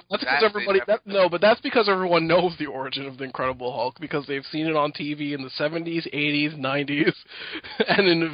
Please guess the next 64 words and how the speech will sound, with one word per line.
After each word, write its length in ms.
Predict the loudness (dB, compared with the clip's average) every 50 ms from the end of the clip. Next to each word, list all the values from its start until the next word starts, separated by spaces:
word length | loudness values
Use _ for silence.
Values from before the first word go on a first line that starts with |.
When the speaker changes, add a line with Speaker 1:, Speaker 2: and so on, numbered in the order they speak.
| -2
Speaker 1:
film 240 | 2 4 4 4 4 2
that 140 | 0 -2
was 140 | -2 -8 -10 -8
released 340 | -8 -6 -4 -4 -4 -4
only 160 | -4 -6 -6 -4 -2
five 240 | 0 2 2 0 0
years 180 | -2 -6 -6 -6
earlier. 320 | -6 -6 -6 -8 -12 -16 -18 -18 -20 -18 -18 -20 -20 -20 _ _ _ _ -12
Speaker 2:
Yeah. 60 | -12 -12
At 80 | -12
New 80 | -10 -8
York 160 | -8 -8 -8 -10 -12
Comic 220 | -12 -12 -12 -12 -14
Con 260 | -14 -14 -14 -16 -16 -20 -18
twenty 200 | -16 -16 -16 -16 -16 -16
ten, 160 | -14 -14 -14 -14
I 60 | -14
was 120 | -16 -16 -18 -14
there 240 | -12 -10 -8 -6 -8
at 60 | -8
a 40 | -10
panel 480 | _ -16 -12 -12 -12 -10 -12 -14 -14 -14 _
that 100 | -20 -20
DeFalco 500 | -20 -18 -10 -8 -8 -8 -8 -12 -16 -16
did 200 | -14 -14 -14 -14
with, 120 | -16 -18 -20 -20 _ _ -20 -20 -20 -20 -20 -20 -20 _ _ -6
did 220 | -4 -4 -4 -4
with, 140 | -6 -14 -10 -8
uh, 140 | -8 -8 -6 -6
Kevin 300 | -8 -8 -8 -12 -14 -12
Cushing 680 | -10 -6 -2 -2 -2 -2 -4 -8 -12 -14 -16 -18 -20 -16 -12
from 320 | -10 -10 -10 -12 -16 -20 _ _ -10
Some 180 | -10 -10 -10
of 80 | -10 -10
Us 140 | -8 -8 -8
Used 140 | -10 -10 -14
to 80 | -14
Podcast 640 | -8 -6 -6 -6 -6 -4 -4 -4 -4 -4 -6 -8 -8
with, 180 | -10 -10 -10 -10
and, 220 | -12 -12 -10 -10
um, 260 | -10 -10 -10 -12 -18 _ _ -20 -20 -20 -20 -20 _ _ _
we 80 | -16
were 140 | -14 -10 -4
there, 140 | -2 -2 -2
and 80 | -4
DeFalco 360 | -6 -10 -6 -6 -6 -6 -6 -12
at 60 | -14
one 160 | -14 -16 -16
point 160 | -16 -18 -16
was 120 | -14 -14 -10 -10
talking 240 | -10 -10 -10 -12 -8
about 160 | -8 -8 -10
the 80 | -10
movies, 320 | -20 -20 -16 -14 -12 -10 -10 -10
and 60 | -10
he 60 | -10
said 180 | -6 -6 -6 -6
he 60 | -6
doesn't 220 | -10 -10 -12 -14
need 120 | -14 -14 -10
to 60 | -8
see 140 | -8 -8 -8
the 80 | -10
Fantastic 420 | -12 -10 -6 -4 -4 -4 -4 -8